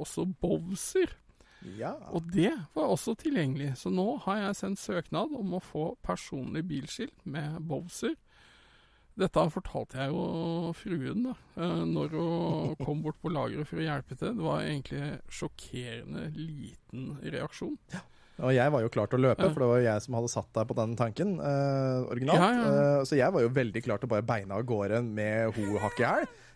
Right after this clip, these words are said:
Speaker 2: Eh, dessverre så slapp jeg jo det. Eller heldigvis, må jeg
Speaker 1: Ja,
Speaker 2: vel si.
Speaker 1: ja, ja.
Speaker 2: Eh,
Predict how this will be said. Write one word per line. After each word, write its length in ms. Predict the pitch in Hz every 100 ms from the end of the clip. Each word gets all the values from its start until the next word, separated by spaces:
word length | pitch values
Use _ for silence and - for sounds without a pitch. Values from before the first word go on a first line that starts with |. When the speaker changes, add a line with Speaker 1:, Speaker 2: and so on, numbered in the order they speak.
| -
Speaker 2:
Eh, 300 | 143 147 143
dessverre 320 | 139 127 120
så 80 | 196
slapp 220 | - - -
jeg 100 | 165
jo 80 | 233
det. 160 | 220 403 - - - - _ _ _ -
Eller 140 | 117 123
heldigvis, 320 | 98 113 -
må 80 | 233
jeg 80 |
Speaker 1:
Ja, 0 |
Speaker 2:
vel 100 | 156
si. 160 | 147 277 -
Speaker 1:
ja, 80 | 233
ja. 240 | 143 147 139
Speaker 2:
Eh, 320 | 135 120